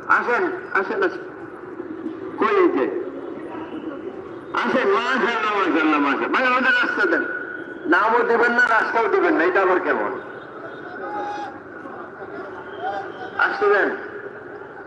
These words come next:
মাশাআল্লাহ, মাশাআল্লাহ, আল্লাহ কবুল ফরমান, আল্লাহ কবুল ফরমান। যারা মানে বরকত দান করেন। এখন টাকা যা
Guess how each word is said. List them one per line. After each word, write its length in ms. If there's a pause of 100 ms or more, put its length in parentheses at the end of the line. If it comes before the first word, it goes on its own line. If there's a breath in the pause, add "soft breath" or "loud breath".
(280)
মাশাআল্লাহ, 580
মাশাআল্লাহ, 500
আল্লাহ 240
কবুল 300
ফরমান, 440
আল্লাহ 320
কবুল 300
ফরমান। 480 (1040)
যারা 300
মানে 260
বরকত 420
দান 240
করেন। 280 (2250)
এখন 360
টাকা 340
যা 180